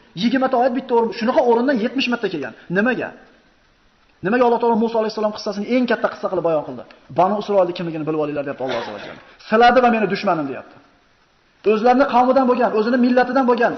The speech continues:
yahudiy bo'lgan Musa alayhissalom Fir'avnni so'yib, xor qilib turgan joyida yahudiylarni olib chiqib ketib, yigirmataga yaqin mo'jiza ko'rsatdi. Nima muomala qilishdi? Xorlikdan olib chiqib ketgan Musa payg'ambarga qilgan muomalasini ko'rgandan keyin, "Ey musulmonlar,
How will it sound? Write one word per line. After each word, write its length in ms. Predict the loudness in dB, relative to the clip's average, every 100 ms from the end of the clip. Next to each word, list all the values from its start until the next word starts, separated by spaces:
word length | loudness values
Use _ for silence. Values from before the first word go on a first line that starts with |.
| -6
yahudiy 400 | 2 2 2 0 2
bo'lgan 220 | 2 2
Musa 220 | 2 2
alayhissalom 440 | 2 0 0 0 0 -4 -18 -10
Fir'avnni 600 | -2 2 4 2 0 -4
so'yib, 340 | 0 2 2
xor 180 | 2 0
qilib 140 | 0 -8
turgan 220 | -6 -2
joyida 280 | 0 2 2
yahudiylarni 540 | 2 0 0 0 -2 -10 -14 0
olib 180 | 0 0
chiqib 160 | -4
ketib, 260 | -2 0 0 -4 -16 -20 -8
yigirmataga 460 | 4 6 6 4 2
yaqin 180 | 2
mo'jiza 260 | 2 0 0
ko'rsatdi. 440 | -2 0 0 0 -4 -6 -20 -20 _
Nima 260 | -8 0 2
muomala 260 | 2 2 0
qilishdi? 300 | -4 -12 -16 -20 _ _ _ _ _ _ _ _ _ _ _ _ _ _ _ _ _ _ _
Xorlikdan 500 | -8 0 2 2 2 2
olib 120 | 2
chiqib 140 | -2 -2
ketgan 260 | 2 2 0
Musa 320 | 2 4 6 4
payg'ambarga 480 | 6 4 4 2 0
qilgan 220 | 0 2
muomalasini 380 | 2 0 -2 -2
ko'rgandan 360 | -2 0 -2
keyin, 160 | -2 0
"Ey 100 | 0
musulmonlar, 480 | 0 0 2 2